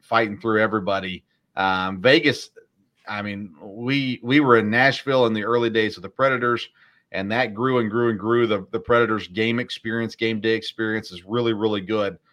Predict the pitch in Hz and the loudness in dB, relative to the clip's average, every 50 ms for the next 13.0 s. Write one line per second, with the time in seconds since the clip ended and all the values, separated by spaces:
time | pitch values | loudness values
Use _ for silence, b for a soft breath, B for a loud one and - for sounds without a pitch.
0 | _ _ _ _ _ _ 95 117 135 151 147 143 - - - - 123 117 113 117 | _ _ _ _ _ _ 0 2 2 2 2 0 -4 -4 -4 -2 -2 0 0 0
1 | 117 113 113 110 107 104 104 104 101 101 110 127 123 123 117 113 113 110 107 104 | 0 0 0 -2 -4 -6 -8 -6 -4 0 0 2 2 2 2 4 4 2 2 0
2 | 92 - - _ - 82 107 104 104 95 - - - - - 113 110 110 110 120 | -2 -8 -16 _ -16 -12 -12 -12 -12 -14 -18 -16 -12 -8 -6 -6 -4 -4 -2 -2
3 | 131 131 127 120 113 117 113 - _ - 104 98 95 95 92 92 90 90 92 92 | 0 2 4 4 4 2 0 -4 _ -8 -4 -2 -2 -2 -2 -2 -4 -6 -8 -12
4 | 92 _ - 104 110 113 117 113 - - 113 104 113 110 107 101 - - 131 123 | -14 _ -6 -2 0 0 0 0 -2 -6 -8 -6 -6 -6 -6 -8 -8 -6 -6 -4
5 | 120 117 113 110 - - 113 110 107 104 95 - - b b b b b b b | -4 -4 -6 -6 -6 -4 -4 -4 -4 -4 -6 -10 -14 b b b b b b b
6 | - 98 90 113 113 117 113 117 110 107 110 107 107 104 95 107 104 104 98 - | -8 -2 0 2 2 2 2 0 0 0 -2 -2 -2 -4 -4 -4 -4 -6 -6 -8
7 | - 113 113 98 104 95 98 98 92 87 _ - 95 98 104 110 110 - - 110 | -6 -4 -4 -4 -4 -4 -6 -8 -10 -12 _ -12 -8 -6 -4 -4 -6 -6 -6 -4
8 | 101 98 101 101 95 95 98 95 - 101 98 92 - _ - 123 113 107 101 92 | -2 -2 -2 -2 -4 -8 -12 -10 -8 -8 -8 -8 -8 _ -6 -2 -2 -2 -2 -4
9 | - _ _ _ _ _ _ _ - 98 98 98 98 - - 117 139 175 185 185 | -8 _ _ _ _ _ _ _ -2 0 0 0 0 -2 2 4 6 6 6 4
10 | - 175 165 143 151 147 147 143 147 147 139 - - 143 147 156 151 143 113 139 | 2 2 2 0 0 -2 2 4 4 4 4 4 4 4 4 4 2 2 2 4
11 | 139 135 127 - - 139 135 123 113 123 127 131 131 127 113 120 113 107 110 117 | 4 4 4 4 4 2 2 4 4 4 6 6 4 4 0 -2 -2 -2 -2 -2
12 | 117 120 127 135 127 127 123 110 113 110 113 120 117 113 110 117 110 107 107 104 | 0 0 0 -2 -2 -4 -4 -4 -4 -4 -2 -2 -2 0 2 2 4 4 2 0